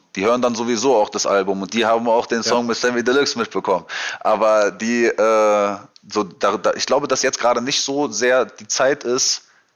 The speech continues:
Speaker 1: für mich zumindest, so krass darüber hinaus zu gehen und so viel neue Leute ranzuholen, sondern wirklich die, die Community auch zu bedienen. Alles, was darüber geht, ist ein Bonus und jeder Neue, der zur Community dazukommt, ist herzlich willkommen und ist, äh,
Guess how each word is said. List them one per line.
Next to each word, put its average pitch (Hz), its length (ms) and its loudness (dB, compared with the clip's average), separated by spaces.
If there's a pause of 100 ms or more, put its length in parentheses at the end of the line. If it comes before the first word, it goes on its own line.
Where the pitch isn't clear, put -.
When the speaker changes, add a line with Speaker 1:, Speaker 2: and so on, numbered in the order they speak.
(180)
Speaker 1:
für - 200 -6
mich 127 240 0
zumindest, 143 640 -2 (320)
so 127 160 2
krass 135 360 0
darüber 123 360 2
hinaus 117 760 0
zu 143 180 -6
gehen 156 300 0
und 120 260 -6
so 143 220 2
viel 143 220 -2
neue 143 260 2
Leute 147 320 2
ranzuholen, 147 600 -2 (280)
sondern 110 340 -2
wirklich 123 440 -4
die, - 360 -8
die 110 240 -8
Community 113 640 -2
auch 87 160 2
zu - 160 -6
bedienen. 85 300 -4
Alles, 131 260 0
was 127 140 0
darüber 131 360 0
geht, 127 200 0
ist 107 120 -2
ein 117 80 -4
Bonus 139 440 0
und 107 100 -4
jeder 127 180 2
Neue, 135 280 2
der 123 160 2
zur 123 120 -4
Community 123 400 -4
dazukommt, 117 520 -2
ist - 80 -2
herzlich - 340 -2
willkommen 131 380 -2
und 104 180 -8
ist, - 240 -2
äh, 101 260 0